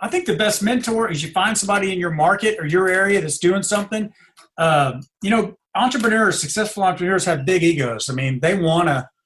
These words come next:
show off and help people, and they'll do it for free a lot of times. So I'd say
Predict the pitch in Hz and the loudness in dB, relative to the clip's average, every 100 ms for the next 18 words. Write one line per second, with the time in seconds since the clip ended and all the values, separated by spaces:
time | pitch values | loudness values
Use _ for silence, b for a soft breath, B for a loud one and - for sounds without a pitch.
0 | _ - - 175 160 151 156 165 - 127 | _ -12 -2 2 2 4 2 0 -2 0
1 | 147 - - 156 156 160 156 - b b | -2 -4 -4 -4 0 -2 -2 -10 b b
2 | b _ _ - 180 170 143 294 - 160 | b _ _ -4 0 2 2 0 0 -4
3 | - 226 277 165 185 233 147 107 107 139 | -2 -2 2 2 2 0 -4 -8 -8 -8
4 | 143 - - - 160 202 - 262 185 | -8 -8 -6 -2 0 0 0 0 0